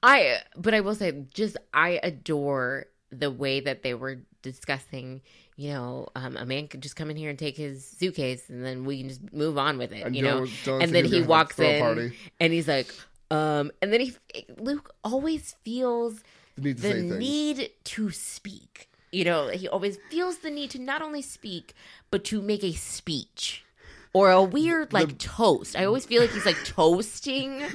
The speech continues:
Speaker 2: But it's like he doesn't ever have anything to drink with.
Speaker 1: And, right. And you'll notice those, like, when they are legit toasting, though, he's always like, "And, um,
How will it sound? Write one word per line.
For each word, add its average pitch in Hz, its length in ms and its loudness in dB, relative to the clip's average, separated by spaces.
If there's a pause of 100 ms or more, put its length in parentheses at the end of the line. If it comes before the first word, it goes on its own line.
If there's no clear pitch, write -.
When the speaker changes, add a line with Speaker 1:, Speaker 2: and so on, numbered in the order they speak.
(140)
Speaker 2:
But 185 80 4
it's 180 140 0
like 185 100 2
he 170 80 0
doesn't 175 240 2
ever 160 180 0
have 143 200 -4
anything 143 240 -4
to 127 80 -2
drink 120 260 -4
with. 98 220 -6 (100)
Speaker 1:
And, 247 320 -4
right. 294 400 0
And 240 240 2
you'll 294 260 -4
notice 339 280 -2
those, 226 180 0
like, 196 120 0
when 180 200 0
they 185 80 -2
are 170 160 2
legit 151 420 -2
toasting, 147 500 -4
though, 170 260 4
he's 208 320 0
always 190 240 6
like, 165 160 2 (280)
"And, 208 300 8
um, 165 300 8